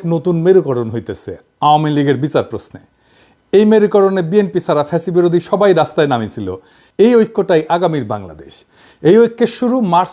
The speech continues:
for গাজা থেকে। বিএনপি এখানে ছিল, কিন্তু না থাকার মতোই, শেষ মুহূর্তে এসে ট্রেনে ওঠার মতো আর কি, লাস্ট মোমেন্টে এসে একটা বক্তৃতা মেরে গেছে। এই আওয়ামী লীগ নিষিদ্ধের আন্দোলনে বিএনপি নাই, ছিল না। বিএনপি আমাদের শাহবাগে বলতেছে, আমরা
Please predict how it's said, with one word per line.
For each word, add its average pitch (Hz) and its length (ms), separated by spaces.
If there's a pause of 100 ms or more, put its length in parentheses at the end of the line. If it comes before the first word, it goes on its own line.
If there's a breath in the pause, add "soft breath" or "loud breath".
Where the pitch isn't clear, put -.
(120)
for 196 140
গাজা 113 300
থেকে। - 300 (440 soft breath)
বিএনপি 208 320
এখানে 226 280
ছিল, 202 560
কিন্তু 302 220
না 247 180
থাকার 190 300
মতোই, 104 440 (280 soft breath)
শেষ - 280
মুহূর্তে 202 320
এসে 208 180
ট্রেনে 170 280
ওঠার 147 280
মতো 107 260
আর 98 80
কি, 117 140
লাস্ট 143 300
মোমেন্টে 147 300
এসে 139 180 (360 loud breath)
একটা 170 120
বক্তৃতা 147 360
মেরে 117 260
গেছে। 98 340 (600 soft breath)
এই 214 280
আওয়ামী 196 280
লীগ 196 160
নিষিদ্ধের 202 420
আন্দোলনে 202 560
বিএনপি 202 340
নাই, 175 400 (120)
ছিল 254 180
না। 87 180 (600)
বিএনপি 180 380
আমাদের 165 300
শাহবাগে 135 560
বলতেছে, 101 600 (220)
আমরা 165 260